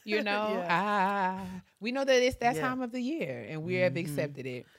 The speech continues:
Speaker 1: But I will
Speaker 2: We
Speaker 1: say
Speaker 2: know
Speaker 1: this.
Speaker 2: she's defrosting and all of that.
Speaker 1: Literally, literally getting her house in order, and that's fine. But we are not gonna glaze over this thing that I'm getting ready to say.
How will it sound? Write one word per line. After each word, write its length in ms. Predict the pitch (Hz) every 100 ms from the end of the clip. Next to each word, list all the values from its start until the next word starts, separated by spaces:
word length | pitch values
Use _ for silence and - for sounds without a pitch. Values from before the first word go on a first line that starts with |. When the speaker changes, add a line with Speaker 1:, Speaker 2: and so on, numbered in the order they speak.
| _ -
Speaker 1:
But 120 | 208
I 100 | 190
will 240 | 196 277
Speaker 2:
We 140 | - 208
Speaker 1:
say 40 |
Speaker 2:
know 80 | 151
Speaker 1:
this. 40 | 165 156 123
Speaker 2:
she's 0 |
defrosting 840 | 151 156 147 151 - 143 143 143
and 140 | 85 127
all 260 | - 131 127
of 80 |
that. 80 | 170
Speaker 1:
Literally, 640 | 190 190 190 185 175 180 -
literally 600 | 165 165 175 160 156 156 147
getting 300 | 151 143 151
her 180 | 143
house 340 | 160 147 143 151
in 100 | 135
order, 380 | 131 127 120 117
and 220 | 131 131
that's 260 | 127 127
fine. 400 | - 117 107 107 143 - - - -
But 100 | 156
we 180 | 170 202
are 60 |
not 300 | 196 208 240
gonna 240 | 233 208 180
glaze 480 | 160 165 180 165 156
over 280 | 151 151 135
this 280 | 135 131 - - _ _
thing 220 | - 160 131
that 120 | 120
I'm 180 | 131 131
getting 180 | 131 123
ready 220 | 117 123
to 80 | 135
say. 360 | - 90 80